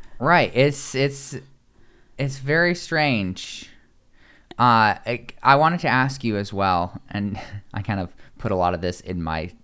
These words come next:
Morgan and Ben specific section, but since we're just talking about this because really the group session was just about them anyways, I'll ask you. Do you think that Morgan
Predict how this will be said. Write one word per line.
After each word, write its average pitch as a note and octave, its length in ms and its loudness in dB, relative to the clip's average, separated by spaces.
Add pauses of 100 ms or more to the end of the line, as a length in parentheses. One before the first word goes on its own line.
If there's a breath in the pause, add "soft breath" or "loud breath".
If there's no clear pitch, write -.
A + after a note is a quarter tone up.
(320)
Morgan G2+ 400 0
and F#2 180 -2
Ben F2+ 200 -2
specific F2+ 640 -8
section, G#2 540 -4
but F#2 200 -4
since F2 380 -8 (460 soft breath)
we're E2+ 100 -6
just D#2+ 220 -8
talking D#2 320 -8
about D2+ 240 -6
this D#2 160 -10
because D2 340 -12
really C#2+ 220 -8
the C#2 240 -8
group D#2 280 -10
session C2+ 360 -10
was D2 140 -10
just D2+ 200 -10
about C2+ 240 -8
them C2+ 180 -6
anyways, D2 360 -6
I'll D2+ 160 -4
ask - 260 -8
you. - 140 -10 (580 soft breath)
Do C#3 80 0
you G3+ 160 2
think G3+ 320 -2
that A#2+ 400 0 (580 soft breath)
Morgan G#2+ 720 2